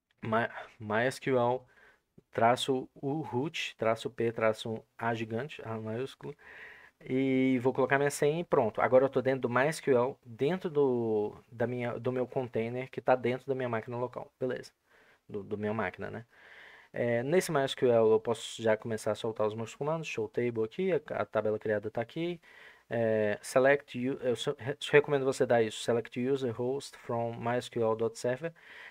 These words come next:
se, e você vai aparecer algo semelhante a isso. Se não aparecer o root por cento aqui, você vai ter que chamar esse comando aqui, que é update mysql dot user set host por cento where, ah, user igual a root, <laughs> enfim, é, flush privilege.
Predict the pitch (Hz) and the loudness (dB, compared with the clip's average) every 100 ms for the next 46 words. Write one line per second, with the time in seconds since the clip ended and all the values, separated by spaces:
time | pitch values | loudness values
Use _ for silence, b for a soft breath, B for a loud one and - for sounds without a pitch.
0 | B - 143 131 131 - 117 - 120 - | B -10 -8 0 0 0 0 2 0 2
1 | 113 113 117 113 110 - 117 147 B B | 2 2 -4 -4 -2 0 0 -2 B B
2 | B - 175 196 220 165 139 - 127 117 | B -4 0 2 2 2 0 2 2 4
3 | 131 151 - 120 - - 143 - 110 160 | 0 -2 -6 -10 -10 -4 -4 -2 -6 -4
4 | 160 127 b b 131 123 120 - - 120 | -8 -10 b b -6 0 0 0 -2 0
5 | 123 - 139 127 123 120 113 - 101 98 | -2 -4 -4 -2 -4 -4 -6 0 0 0
6 | 123 123 - 123 139 - 117 113 - 117 | -2 -2 2 4 2 -2 -6 -6 0 2
7 | 117 123 110 110 120 123 127 113 - 120 | 2 2 -2 -2 -4 -2 -4 -4 -2 -2
8 | 117 - 117 120 - - - 123 123 113 | -2 -4 -4 -4 -12 -12 -8 -8 -8 -4
9 | 113 117 123 120 B B B B B - | 2 2 2 -6 B B B B B -6
10 | 117 110 98 - 117 131 131 131 120 117 | 0 2 2 -2 -2 -2 2 2 2 2
11 | 113 110 107 - - - - 131 156 - | 4 4 2 -2 -18 -16 -4 -4 -4 -10
12 | - _ - - - - - 139 151 - | -20 _ -20 -20 -20 -18 -14 -4 -2 4
13 | 147 120 - B B B B B 131 127 | 4 4 -6 B B B B B 2 4
14 | 120 117 139 143 - 120 107 104 - | 4 2 6 6 6 -2 0 -4 -8